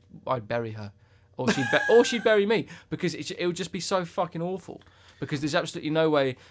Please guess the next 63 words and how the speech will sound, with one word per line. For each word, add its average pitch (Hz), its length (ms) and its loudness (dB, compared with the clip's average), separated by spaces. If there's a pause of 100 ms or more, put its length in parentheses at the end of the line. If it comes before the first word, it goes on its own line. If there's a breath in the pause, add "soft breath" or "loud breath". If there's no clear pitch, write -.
(100)
I 135 80 0
can 135 160 -4
stand 143 400 0
one 127 160 0
person 123 280 -6
for 110 80 -12
that - 100 -6
long. 120 140 -6 (220 loud breath)
Like, 127 100 -4
the 165 60 2
great 196 300 2
thing 170 180 -4
about 156 200 0
Rachel, - 260 0
one 131 80 -6
of 131 40 -6
the 131 60 -6
many 151 220 -2
things 127 180 -6
I 120 60 -6
love 127 160 -2
about 120 180 -4
her 107 60 -6
so 117 160 -8
much, 113 240 -10
is 120 100 -16
that - 120 -12
she's 123 200 -10
so 135 160 -2
fucking 117 280 -10
busy 107 440 -4
with, 117 240 -10
like, - 280 -10 (420)
getting 127 240 -8
her, 123 140 -6 (120)
you 147 120 -2
know, 117 140 -6
like, 117 200 -8
doing 151 220 2
stuff, - 260 -12
like, - 140 -8
working 123 500 -2
and 117 200 -6 (180)
seeing 127 300 -4
people 120 260 -8
and 113 80 -10
doing 123 160 -6
exciting 120 300 -2
stuff. 135 180 0
So 135 80 -8
whenever 160 200 0
I, - 80 -2
you 165 120 -4
know, 135 80 0
whenever 143 240 2
we 147 160 2
get 143 140 -4
a 117 40 -4
chance - 280 -2
to - 80 -12
sit - 180 -10
down 123 180 0
and 113 60 -12